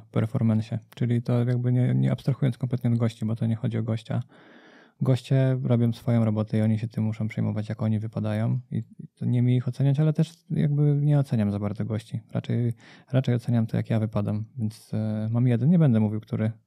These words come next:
e, nieważne. Ale no nie, nie jestem jeszcze zadowolony, wiesz, to jeszcze nie jest to. Ta rozmowa, którą prowadzimy,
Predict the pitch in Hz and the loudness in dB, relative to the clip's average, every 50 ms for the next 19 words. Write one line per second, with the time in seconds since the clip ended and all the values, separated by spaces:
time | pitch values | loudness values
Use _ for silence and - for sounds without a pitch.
0 | _ _ _ 147 120 104 107 104 104 104 107 107 110 110 _ _ _ _ _ _ | _ _ _ -6 -6 -4 -4 -4 -4 -4 -4 -6 -6 -8 _ _ _ _ _ _
1 | _ _ _ _ _ 120 110 110 104 104 117 135 156 - - - - - - - | _ _ _ _ _ -4 -4 -2 -2 0 0 0 0 0 -4 -18 -20 -20 -20 -20
2 | - - - - _ _ _ _ _ _ _ _ _ - 107 113 120 123 123 127 | -20 -20 -20 -20 _ _ _ _ _ _ _ _ _ -2 0 2 4 4 4 4
3 | 127 127 127 127 127 127 131 135 127 - _ _ _ _ _ _ _ _ _ _ | 4 4 4 4 4 4 2 2 0 -4 _ _ _ _ _ _ _ _ _ _
4 | - 165 185 202 220 214 - - 196 226 220 - - 214 214 185 - 202 175 170 | 2 4 6 6 6 6 4 4 4 4 4 4 4 4 4 4 4 2 2 4
5 | 180 170 165 156 135 117 104 104 101 107 127 131 - 156 151 139 - 160 160 147 | 4 4 4 6 6 6 4 4 4 2 2 2 2 0 0 0 2 2 2 2
6 | 143 127 - - 120 117 135 - _ _ _ - 185 185 180 165 151 135 127 117 | 2 0 -2 -2 -2 -2 -2 -4 _ _ _ -2 2 4 4 6 6 6 4 2
7 | 123 - 117 113 113 - 120 117 110 107 113 107 110 113 123 | 2 2 0 0 2 2 2 2 2 2 2 2 4 2 2